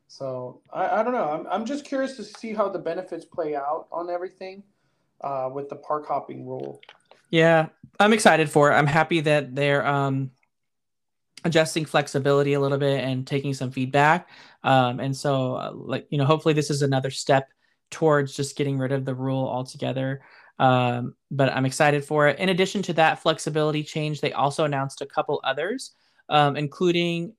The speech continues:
Speaker 2: uh, sharing with us that there are now nearly two months of days on the calendar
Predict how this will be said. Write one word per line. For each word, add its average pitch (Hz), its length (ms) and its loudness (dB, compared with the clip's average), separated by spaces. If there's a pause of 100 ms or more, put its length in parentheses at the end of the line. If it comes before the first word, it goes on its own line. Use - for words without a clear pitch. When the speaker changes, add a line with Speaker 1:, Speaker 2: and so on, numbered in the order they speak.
(160)
Speaker 2:
uh, 143 220 -2
sharing 165 360 0
with 156 140 -2
us 156 180 2
that 139 200 0
there 143 240 2
are 131 140 0
now 143 480 2 (480)
nearly 160 480 0
two - 280 -2
months 156 680 -2 (100)
of 139 280 2
days 147 560 0 (500)
on 151 220 4
the 147 80 2
calendar 180 680 0